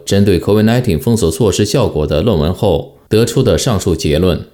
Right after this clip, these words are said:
封锁最多只能对covid nineteen的死亡人数产生少量影响。艾伦在他的报告中写道，艾伦发现许多早期的成本收益研究是从错误的假设开始的，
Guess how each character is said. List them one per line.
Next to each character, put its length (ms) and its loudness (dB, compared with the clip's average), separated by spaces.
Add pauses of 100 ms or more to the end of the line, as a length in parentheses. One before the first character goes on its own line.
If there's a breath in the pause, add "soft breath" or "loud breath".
(360)
封 240 0
锁 160 0
最 220 0
多 400 0
只 140 2
能 120 4
对 220 2
covid 280 0
nineteen 300 2
的 120 2
死 160 -2
亡 120 2
人 220 2
数 320 0
产 260 0
生 200 2
少 200 0
量 240 0
影 140 0
响。 340 -2 (340)
艾 120 0
伦 240 0
在 180 0
他 140 0
的 100 0
报 180 0
告 120 0
中 160 0
写 180 -2
道， 520 -4 (400)
艾 180 0
伦 180 0
发 160 0
现 520 -2
许 200 0
多 160 2
早 220 0
期 160 -2
的 260 2
成 240 0
本 140 2
收 220 0
益 100 0
研 180 0
究 300 0
是 160 -2
从 180 0
错 240 0
误 60 -2
的 100 0
假 220 -2
设 180 0
开 220 -2
始 180 -2
的， 280 -4